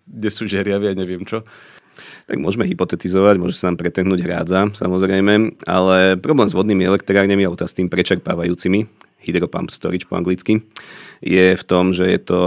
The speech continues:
Speaker 2: v zásade, mm, veľmi náročné postaviť, pretože u nás v Európe si už celkom to životné prostredie ctíme, máme tu rôzne, e, povolovania a posudzovanie život-, vplyvu na životné prostredie. A je problém vykúpiť, e,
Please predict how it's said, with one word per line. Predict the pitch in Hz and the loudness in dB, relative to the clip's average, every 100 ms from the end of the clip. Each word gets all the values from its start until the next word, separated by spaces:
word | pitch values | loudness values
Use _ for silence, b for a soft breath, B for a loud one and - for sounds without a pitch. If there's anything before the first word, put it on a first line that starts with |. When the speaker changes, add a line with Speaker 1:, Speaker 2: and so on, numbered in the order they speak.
| 90 | -2
Speaker 2:
v | 87 - 85 | -4 -6 -4
zásade, | 82 - 87 87 85 | -4 -4 -2 -2 -4
mm, | - - - 320 98 95 95 - | -8 -18 -14 -10 -6 -6 -6 -4
veľmi | - 95 95 | 0 2 2
náročné | 87 87 - 90 | 0 -4 -6 -10
postaviť, | - - 104 135 - _ - | -10 -4 -2 -2 -6 _ -12
pretože | 92 - 90 85 87 87 87 | -10 -6 -4 -2 -2 -2 -4
u | - 92 | -4 -4
nás | 85 | -2
v | 87 | 0
Európe | 87 85 85 | 0 -2 -6
si | 87 | -8
už | - | -6
celkom | 92 95 | -6 -6
to | 87 | -6
životné | 87 87 87 | -4 -4 -6
prostredie | 78 90 - 87 87 | -8 -8 -6 -4 -4
ctíme, | 87 - 92 90 87 | -4 -6 -4 -2 -2
máme | 85 85 | -2 -4
tu | 85 - 85 87 | -6 -6 -6 -6
rôzne, | - - 170 87 | -6 -8 -6 -6
e, | - - - - 87 87 90 | -6 -8 -8 -8 -6 -6 -6
povolovania | 87 87 90 87 87 85 85 85 - | -4 -2 -2 -2 -2 -2 -2 -6 -8
a | 82 80 | -8 -6
posudzovanie | - 92 87 85 85 | -8 -8 -4 -4 -4
život-, | 90 87 - | -4 -6 -8
vplyvu | - 87 | -8 -4
na | 85 85 | -2 -2
životné | 90 90 | -4 -4
prostredie. | 87 - - 90 87 98 104 _ _ B B B B B | -6 -8 -6 -4 0 0 -2 _ _ B B B B B
A | B 85 | B -2
je | |
problém | 87 90 82 85 | 0 0 0 -2
vykúpiť, | - 92 87 - | -4 -4 -4 -4
e, | - | -4